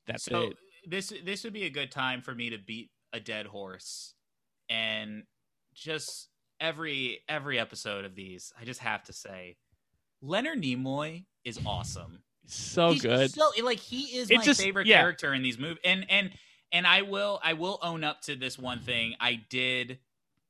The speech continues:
Speaker 2: because it just, for whatever reason, I put on oh nine in the, in the background in the past, like, month or so.
Speaker 1: Yeah.
Speaker 2: And then, you know, he's in that film too. And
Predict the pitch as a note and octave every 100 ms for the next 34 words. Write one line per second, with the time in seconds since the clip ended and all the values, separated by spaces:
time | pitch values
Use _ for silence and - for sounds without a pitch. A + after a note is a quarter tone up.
0 | _ C3+ B2 C3+ A#2+ A#2 G2+ B2 A#2+ A#2+
1 | B2+ A#2 A2+ A2+ A2+ A#2 A2 A2 G#2+ A2+
2 | A2 A2 G#2+ - A#2 A#2 - B2+ B2+ A2+
3 | A2+ A2 G#2+ G#2+ G#2+ A2+ A2 G2+ F#2 E2+
4 | E2+ - _ _ _ A#2 G#2+ G2+ G#2 G2
5 | G2 F2+ A#2 F#2+ F2+ F2+ F2+ G2 _ _
6 | G#2 G2+ - G2+ F#2 F2+ F#2+ F2+ E2+ D#2+
7 | D#2+ - B1 - _ _ G2 - - _
8 | _ A#2+ A#2 A2+ A2 A2 F#2+ F#2 G#2+ G2
9 | F#2+ F#2 F#2 F#2+ G2 F#2 F#2 G2 F#2 F2
10 | F2 E2 A#2+ A2+ G#2+ G#2+